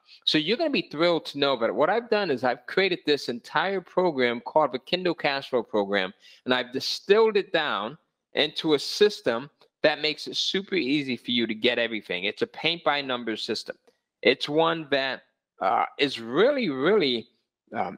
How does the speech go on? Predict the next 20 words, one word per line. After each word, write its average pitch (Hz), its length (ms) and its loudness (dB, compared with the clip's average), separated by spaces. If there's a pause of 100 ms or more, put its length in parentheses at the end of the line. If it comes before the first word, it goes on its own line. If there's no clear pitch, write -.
easy 175 300 2
for 135 180 -2
anyone 139 360 0
to 110 40 -4
follow. 95 400 0 (380)
Like 139 160 0
I 160 60 -6
said, 127 200 0
we 117 200 -2
have 190 160 -4
students 139 440 -2
that 113 120 2
are 101 240 0
twelve 104 540 0 (280)
all 98 180 4
the 127 60 0
way 143 140 2
up - 200 -2
to 123 380 0 (520)
eighty-seven 135 1400 -2